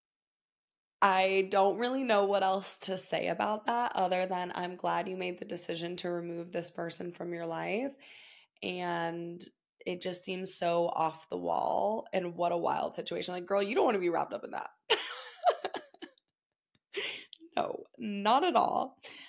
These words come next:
Lastly, to leave you guys on a positive note, I had my dearest cousin, Chance, write in some amazing advice that we could all leave here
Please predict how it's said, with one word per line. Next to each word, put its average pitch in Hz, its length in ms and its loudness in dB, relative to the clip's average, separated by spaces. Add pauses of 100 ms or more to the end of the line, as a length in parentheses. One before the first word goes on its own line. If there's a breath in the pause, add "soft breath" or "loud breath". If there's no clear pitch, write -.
(360 loud breath)
Lastly, 262 1120 6
to 226 260 0
leave 196 360 0
you 208 160 0
guys 190 520 2
on 175 520 -4 (880)
a 190 100 -2
positive 214 600 0
note, 170 340 -4 (440 loud breath)
I 185 640 0
had 202 800 -2 (160)
my 185 500 -4
dearest 202 440 0
cousin, 180 560 -6 (160)
Chance, 165 640 -8
write 185 540 0
in 165 400 0 (880 loud breath)
some 220 320 4
amazing 262 840 4
advice 196 600 4
that 175 260 4
we 190 80 0
could 190 140 0
all 196 340 4
leave 190 280 -4
here 170 600 0